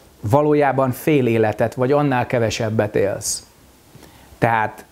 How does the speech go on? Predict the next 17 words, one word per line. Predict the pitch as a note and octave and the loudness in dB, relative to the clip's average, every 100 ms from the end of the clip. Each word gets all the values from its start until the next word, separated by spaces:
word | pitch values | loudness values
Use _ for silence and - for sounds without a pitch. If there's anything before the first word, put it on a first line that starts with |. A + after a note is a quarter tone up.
| _ _ - | _ _ -2
amikor | G#3 A3+ C#3 | 0 2 0
félsz, | - - G#2+ C3 G3+ | 0 -2 0 0 -2
akkor | C#3 - A#2+ | -6 -4 -2
a | |
tudatban | F#3 D#3 B2+ B2+ | 2 0 0 -2
akadály | C3 D3+ C#3+ A#2 A2+ A2 | -2 -2 -2 -2 -2 -2
van. | G#2 A#2 F#2+ - _ _ _ _ _ _ | -2 -4 -4 -10 _ _ _ _ _ _
Ez | - C#3 | -2 -2
az | C#3 | 0
akadály | - G#3 E3 D3 C3+ C3+ C#3 C#3 - | -2 0 0 0 0 2 0 -4 -6
a | B2+ | -2
látásodat | C#3+ C#3 C3+ G#2 A#2+ A2+ | -2 -2 -4 -6 -4 -4
legátolja. | A2+ G#2+ G#2 A2 - - - A2 - - - - - - - - - - | -4 -4 -4 -6 -6 -6 -8 -16 -20 -20 -20 -20 -20 -20 -20 -20 -20 -20
Tehát | - B2 | -4 0
amikor | D3 C#3+ C#3+ | 0 2 0
félsz, | - - C3+ D#3+ F#3 | -2 -2 2 2 0
akkor | F3+ C#3+ - D#3+ D3 | -4 -6 0 0 0